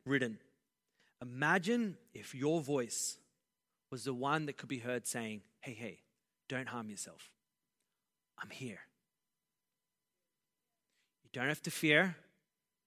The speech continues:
I'm here." Are you the kind of presence to your neighbor that speaks life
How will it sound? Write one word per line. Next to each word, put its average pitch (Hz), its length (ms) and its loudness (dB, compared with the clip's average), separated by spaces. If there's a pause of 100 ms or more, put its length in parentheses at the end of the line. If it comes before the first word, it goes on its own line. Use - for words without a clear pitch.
(1600)
I'm 160 220 2
here." 131 340 0 (2500)
Are 143 60 -4
you 175 260 4
the 196 100 2
kind 160 400 4
of - 140 -8
presence 156 480 0
to - 160 -4
your 139 160 0
neighbor 117 400 -4 (580)
that - 160 -6
speaks - 380 -8
life 139 600 0